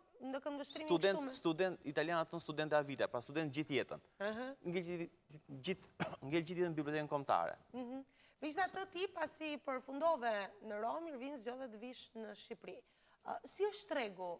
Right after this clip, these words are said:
Speaker 1: realisht në një vend tjetër? Ë, sepse ka shumë nga ata që zgjedhin dhe ky vit ka qenë me një vrull te mase të madh, ë, për sa i përket, ë,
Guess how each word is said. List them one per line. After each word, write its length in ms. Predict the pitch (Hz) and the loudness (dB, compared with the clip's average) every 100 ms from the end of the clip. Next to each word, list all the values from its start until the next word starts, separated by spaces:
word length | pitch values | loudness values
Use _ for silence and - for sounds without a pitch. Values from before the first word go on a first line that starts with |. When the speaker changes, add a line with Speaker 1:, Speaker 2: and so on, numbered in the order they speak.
| - | -8
Speaker 1:
realisht 480 | 214 233 262 302 - | 0 0 0 -4 -6
në 60 | 254 | -8
një 40 | 208 | -6
vend 200 | 269 254 | -6 -6
tjetër? 520 | - 254 - 175 170 - _ _ _ | -4 -4 -2 -8 -8 -14 _ _ _
Ë, 300 | 208 208 202 | -2 0 -2
sepse 260 | - - 262 | -6 -4 -2
ka 100 | 247 | -2
shumë 260 | 247 330 311 | -4 -4 2
nga 140 | 226 | 2
ata 200 | 196 240 311 | 2 -2 -4
që 140 | - 220 | -6 -8
zgjedhin 480 | 233 262 240 220 220 | -2 -2 -2 -4 -8
dhe 220 | 190 202 | -6 -6
ky 160 | 208 220 | -4 -8
vit 260 | 190 277 - | -6 -8 -2
ka 100 | 220 | -2
qenë 300 | 214 240 226 | -2 -4 -4
me 100 | 220 | -4
një 120 | 214 | -4
vrull 300 | 196 254 240 - - - _ | -4 -4 -4 -6 -20 -20 _
te 120 | 247 | 0
mase 400 | 240 302 302 302 | 4 2 2 -4
të 140 | 262 262 | -2 -4
madh, 360 | 254 269 339 - - _ _ - | 2 2 2 -2 -18 _ _ 0
ë, 460 | 240 247 247 233 - | 2 4 4 0 -4
për 100 | 254 | -2
sa 120 | 320 | 0
i 60 | 294 | 0
përket, 560 | 277 - 320 320 - | -2 0 0 0 -2
ë, 320 | 302 285 269 | 0 2 0